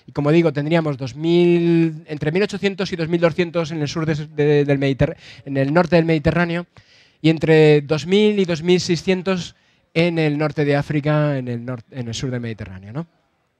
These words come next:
De manera que la misma tecnología implementada en el, digamos, doscientos, quinientos kilómetros más abajo, tienes un veinte por ciento más de producción de electricidad al tener un veinte por ciento más de recursos. Tienes otra de las razones por qué bajar a poner las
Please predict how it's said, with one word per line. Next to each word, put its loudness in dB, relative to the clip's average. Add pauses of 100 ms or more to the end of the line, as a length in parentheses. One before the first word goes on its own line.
(960)
De 2
manera 4
que 6
la 0
misma 2
tecnología 2
implementada 2
en -4
el, -4 (140)
digamos, -2 (100)
doscientos, 0
quinientos -2
kilómetros 2
más 2
abajo, 2 (380)
tienes 4
un -2
veinte 2
por 4
ciento 0
más 2
de 2
producción -2
de 2
electricidad 0
al -2
tener -4
un -14
veinte -6
por -4
ciento -6
más -2
de -4
recursos. -12 (280)
Tienes -4
otra 4
de 6
las 4
razones -2
por -6
qué 2
bajar 2
a 0
poner -6
las -4